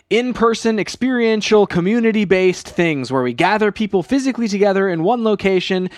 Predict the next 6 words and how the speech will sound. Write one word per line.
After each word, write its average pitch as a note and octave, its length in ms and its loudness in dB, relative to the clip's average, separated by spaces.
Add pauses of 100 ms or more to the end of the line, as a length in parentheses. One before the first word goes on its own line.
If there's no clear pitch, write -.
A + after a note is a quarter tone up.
(220)
to C#3+ 160 -4
play G3 720 2
games E3 840 -2 (300)
on C#3+ 160 0
the C#3 80 -2
same F3 1040 -2